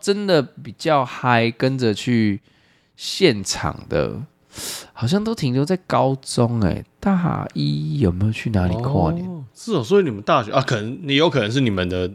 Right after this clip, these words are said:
Speaker 2: 对啊，因为如果在台北，可能就都会
Speaker 1: 在台-，台南真的，
Speaker 2: 台北的活动是真的很多。
Speaker 1: 我在，我在台南念，对。
Speaker 2: 然后我觉得最有趣就是每个人都会告诉你说：“我跟你讲，那个哪里可以看到一零烟火？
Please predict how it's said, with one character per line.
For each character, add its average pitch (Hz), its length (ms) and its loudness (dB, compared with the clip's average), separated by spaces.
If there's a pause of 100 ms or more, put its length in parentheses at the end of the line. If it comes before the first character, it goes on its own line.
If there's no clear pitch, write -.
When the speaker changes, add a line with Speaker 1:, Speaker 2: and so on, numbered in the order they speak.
(360)
Speaker 2:
对 104 160 -4
啊， 95 40 -4
因 117 120 -4
为 160 60 -2
如 151 140 2
果 113 100 0
在 135 100 4
台 113 220 2
北， 104 180 0
可 87 80 -14
能 87 100 -14
就 104 120 0
都 101 160 0
会 92 360 2 (360)
Speaker 1:
在 147 140 4
台-， 117 220 2
台 110 220 0
南 101 240 -2
真 113 140 -6
的， 107 80 -2
Speaker 2:
台 113 80 4
北 120 160 2
的 123 100 0
活 123 220 2
动 120 160 2
是 113 60 -2
真 127 100 2
的 113 60 2
很 101 80 2
多。 110 60 2
Speaker 1:
我 104 40 2
在， 98 60 0
我 - 0 -
在 - 0 -
台 - 0 -
南 87 80 -6
念， 101 160 -4 (280)
对。 90 320 -6
Speaker 2:
然 117 100 -6
后 147 500 2
我 127 100 -2
觉 135 140 -2
得 139 60 2
最 165 140 0
有 123 140 0
趣 139 160 0
就 139 100 2
是 135 240 2
每 107 220 2
个 110 80 -2
人 110 60 -2
都 120 80 2
会 123 60 4
告 120 140 0
诉 117 120 0
你 110 80 -2
说 110 340 2 (200)
：“我 107 60 -14
跟 147 180 0
你 151 60 0
讲， 95 260 2 (460)
那 214 80 -4
个 185 140 0
哪 139 240 -2
里 151 100 4
可 127 100 2
以 147 60 4
看 156 160 -4
到 151 140 -2
一 147 140 2
零 131 220 0
烟 131 200 2
火？ 95 300 0